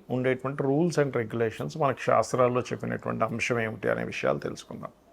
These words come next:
మీకు ఏదైనా ఒక స్వప్నం వచ్చింది అనుకోండి, ఆ యొక్క స్వప్నం ఏదైతే ఉందో దానికి సంబంధించిన విషయంలో మనకి చూడండి, ఎవరైనా డాక్టర్స్ని కన్సల్ట్ చేసిన సైంటిస్టులు ఏమంటారు, "మీరు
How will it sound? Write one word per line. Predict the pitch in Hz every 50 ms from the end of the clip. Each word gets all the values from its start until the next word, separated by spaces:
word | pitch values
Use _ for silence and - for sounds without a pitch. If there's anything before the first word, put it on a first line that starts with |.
| - -
మీకు | 139 147 156 147 151
ఏదైనా | 147 139 131 147 151 160 165
ఒక | 160 156 156
స్వప్నం | 151 - - 127 - - 139 143 143 135
వచ్చింది | 123 120 - - - 127 123 120 117 123 127
అనుకోండి, | 131 123 110 107 - 120 117 113 - - - - - _ _ _ _ _ _ _ _ _ _ _ _ _ _ _ _ - _ _ _ -
ఆ | 131 123 127 131 135
యొక్క | 139 143 143 139 113 - - _ - - - 127 123 - - -
స్వప్నం | - - - - - - - 123 - - - - 135 139 147 156 160 - -
ఏదైతే | 123 123 120 113 113 120 123 120 - - 117 113
ఉందో | 110 107 107 104 104 101 107 113 123 151 - - - - - _ _ _ _ _ _ _ _ _ _ _ _ - 113
దానికి | 110 117 120 123 123 113
సంబంధించిన | 104 - 107 110 113 117 120 123 113 - 107 113
విషయంలో | 113 107 - - 117 110 110 - 110 - 147 202 247 - _ _ _ _ _ _ -
మనకి | 139 139 143 135 127
చూడండి, | 120 - 139 131 127 131 131 123
ఎవరైనా | 117 117 117 117 113 113
డాక్టర్స్ని | 110 113 110 107 - - 127 117 - 120 120 117
కన్సల్ట్ | - - - 117 - 117 - - -
చేసిన | 60 - - - - -
సైంటిస్టులు | - - 60 62 58 60 58 - - - 58
ఏమంటారు, | 57 - - - 58 - - - - - - - - - _
"మీరు | _ - 127 123 120 117 117